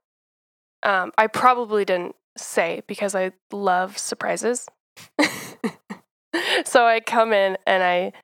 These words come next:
tap on his shoulder, and he turns around, and y-, what, you were like, were you shocked?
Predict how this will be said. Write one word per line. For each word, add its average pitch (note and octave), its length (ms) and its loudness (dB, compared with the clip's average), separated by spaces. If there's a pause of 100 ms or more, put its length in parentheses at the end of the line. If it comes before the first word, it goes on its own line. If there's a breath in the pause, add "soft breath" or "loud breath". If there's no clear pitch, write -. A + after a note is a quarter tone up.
(200)
tap B3 220 4
on C#4 140 4
his C4 120 0
shoulder, G#3 580 2
and G3 120 0
he G3 80 -2
turns A3+ 380 0
around, F#3 480 2 (540)
and F#3+ 400 0 (840)
y-, G3+ 260 -10 (120)
what, G#3+ 300 -2 (120)
you A3 200 0
were A3 140 2
like, G3+ 280 0 (100)
were A3+ 140 0
you G#3 100 0
shocked? G3 640 2